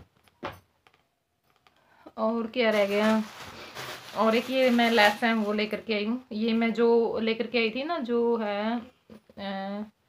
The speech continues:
ब्लैक और जो महरून कलर का जो शरारा था और उसके ऊपर जो महरून कलर की जो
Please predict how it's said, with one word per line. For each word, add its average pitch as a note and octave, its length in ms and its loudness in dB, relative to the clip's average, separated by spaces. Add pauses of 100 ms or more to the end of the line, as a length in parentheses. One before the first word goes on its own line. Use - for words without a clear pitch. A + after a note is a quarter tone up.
(360)
ब्लैक A#3 420 2
और G#3 240 0
जो G#3+ 160 -2 (400)
महरून A3 540 2
कलर G#3 280 0
का G#3 120 -2
जो G3+ 180 -8
शरारा F#3 420 -2
था A3 160 -2 (400)
और F4 160 -4
उसके F#4+ 220 -2
ऊपर A3 160 -2
जो A3 140 -4
महरून G#3+ 440 0
कलर G#3 260 -2
की A3 120 -8
जो G#3 300 -4